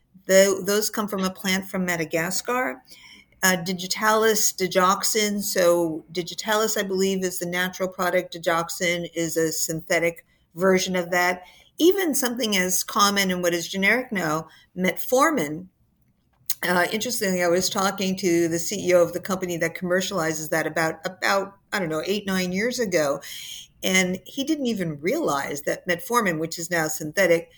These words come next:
the chemi-, the, the chemical structure came from a natural source, came from a plant. So it's believed that somewhere between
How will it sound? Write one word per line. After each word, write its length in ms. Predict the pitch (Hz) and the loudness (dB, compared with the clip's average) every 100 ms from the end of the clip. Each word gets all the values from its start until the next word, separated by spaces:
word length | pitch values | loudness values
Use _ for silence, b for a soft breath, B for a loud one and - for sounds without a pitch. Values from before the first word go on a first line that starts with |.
| b b b _ | b b b _
the 460 | 185 180 175 170 _ _ _ _ _ - | -2 0 0 -6 _ _ _ _ _ -8
chemi-, 460 | - 247 233 226 - _ - - | 0 2 2 -2 -8 _ -20 -14
the, 300 | 190 185 165 | -2 -2 0
the 100 | 190 | -4
chemical 400 | 190 247 226 202 | 0 0 0 0
structure 800 | 196 - 247 247 - - - - _ _ _ | -2 2 2 2 -4 -2 -6 -8 _ _ _
came 600 | - 233 214 180 156 165 - | -10 -2 0 0 -2 -8 -12
from 460 | - - 190 165 165 | -12 0 2 2 0
a 100 | 175 | -2
natural 460 | 175 165 165 - 160 | -2 -2 -2 -4 -4
source, 480 | - 175 127 - | -2 -2 -2 -4
came 320 | - 196 170 165 | -6 -2 -2 -4
from 200 | 165 156 | -6 -6
a 60 | |
plant. 400 | 151 - 170 135 - B B B B | -8 -6 -6 -6 -10 B B B B
So 380 | - 202 185 185 | 0 6 6 6
it's 280 | - 180 - | 2 0 0
believed 540 | 269 233 233 226 190 | 0 2 2 2 2
that 180 | 190 185 | 0 2
somewhere 440 | - 202 196 190 | 0 0 0 0
between 840 | 185 175 - 170 170 165 160 165 | 0 -4 -6 -4 -4 -4 -6 -8